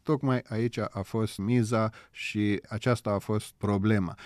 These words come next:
Și atunci acest lucru nu putea fi rezolvat decât mai târziu prin Constituția din o mie nouă sute douăzeci și trei, care a precizat într-un articol clar: „Toate bogățiile subsolului aparțin statului.”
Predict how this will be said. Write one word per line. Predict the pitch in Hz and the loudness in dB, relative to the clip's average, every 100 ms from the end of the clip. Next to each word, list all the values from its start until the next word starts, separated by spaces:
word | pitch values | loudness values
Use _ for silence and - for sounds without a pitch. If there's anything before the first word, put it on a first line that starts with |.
| - | -8
Și | - | -2
atunci | 175 285 269 | 0 2 2
acest | 202 160 180 | 0 0 0
lucru | 170 185 165 | 0 0 2
nu | 165 | 2
putea | 165 139 131 | 0 0 0
fi | 113 120 | 0 0
rezolvat | 113 95 90 110 180 147 - 123 123 | 0 0 0 0 0 -2 -10 -14 -6
decât | 131 117 147 131 - 117 | -2 0 0 0 -4 -6
mai | - 120 | 0 0
târziu | 113 98 98 156 | 0 -2 0 -2
prin | 131 147 143 | -2 -2 -2
Constituția | - 110 98 135 - 113 | 0 -2 0 -2 0 0
din | 101 | 0
o | 101 | 0
mie | 104 117 | 0 -2
nouă | 101 92 | -2 -4
sute | 92 95 | -4 -4
douăzeci | 95 95 87 | -2 -2 -2
și | - | -6
trei, | - 170 | -6 -4
care | 196 165 | 0 0
a | 123 | 0
precizat | 123 110 - 98 160 156 - - | -2 -4 -4 -4 -2 -4 -6 -8
într-un | 117 113 104 | -6 -2 -2
articol | 92 - 127 - 87 - | -2 -4 -6 -4 -6 -4
clar: | 131 143 139 - - | -2 -2 -4 -14 -4
„Toate | 147 135 120 | 0 2 2
bogățiile | 110 101 98 127 110 98 | 2 0 -2 0 0 -2
subsolului | - 90 - 110 101 | -4 -10 -4 -2 0
aparțin | 98 92 92 - 98 | 0 -2 -4 -4 -6
statului.” | - 104 92 - 85 87 | -2 0 0 0 -6 -8